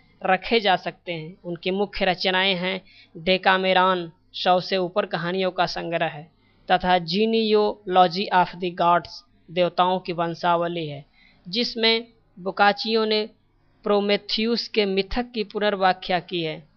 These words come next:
इसमें उन्होंने आग चुराने वाले को पढ़े लिखे व्यक्ति के समान बताया है,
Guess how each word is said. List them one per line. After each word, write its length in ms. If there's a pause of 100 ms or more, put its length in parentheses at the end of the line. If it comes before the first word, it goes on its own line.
(200)
इसमें 300
उन्होंने 320
आग 360
चुराने 520
वाले 300
को 160
पढ़े 360
लिखे 300
व्यक्ति 380
के 160
समान 400
बताया 360
है, 500